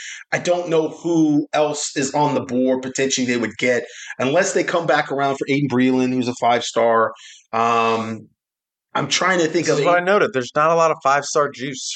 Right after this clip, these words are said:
Speaker 2: for them in
Speaker 1: Yeah,
Speaker 2: this
Speaker 1: like,
Speaker 2: class.
Speaker 1: g-, like, guys that, you know, uh, they could potentially maybe flip. You, you never know. You know, there are always those, those potential guys, maybe some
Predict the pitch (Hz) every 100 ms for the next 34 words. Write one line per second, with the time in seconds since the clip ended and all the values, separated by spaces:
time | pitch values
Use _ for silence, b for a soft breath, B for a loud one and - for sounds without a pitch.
0 | - 110 107 190 185 175 143 117 110 143
1 | - - - - 151 151 156 151 - 160
2 | 160 175 185 180 175 - 160 147 147 -
3 | 151 143 139 139 139 135 127 123 143 -
4 | - 135 - 156 151 139 135 135 131 117
5 | - - 208 233 226 226 B B B _
6 | 165 175 180 190 240 190 165 139 139 143
7 | 151 127 139 143 143 143 151 160 151 151
8 | 147 143 147 135 - - 139 131 - _
9 | - 135 151 143 139 123 127 127 127 127
10 | 131 135 131 - 131